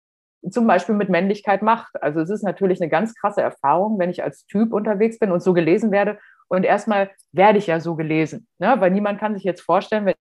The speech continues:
ich mit Bärtchen und ein bisschen breiteren Körperhaltung und ausladenden,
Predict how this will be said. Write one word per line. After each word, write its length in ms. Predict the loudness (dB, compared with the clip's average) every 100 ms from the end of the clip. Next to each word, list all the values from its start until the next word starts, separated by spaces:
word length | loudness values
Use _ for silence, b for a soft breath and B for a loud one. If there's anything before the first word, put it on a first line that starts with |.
| -14
ich 140 | -6
mit 160 | -6 -2
Bärtchen 420 | -2 -2 -4 -4
und 120 | -6
ein 60 | -6
bisschen 380 | -6 0 -2 -2 b b b b _
breiteren 520 | -4 0 2 2 0
Körperhaltung 880 | 0 0 2 2 2 0 0 -4 -4
und 420 | -6 -4 -4 -2
ausladenden, 1000 | 0 0 2 2 2 2 0 0 -2 -10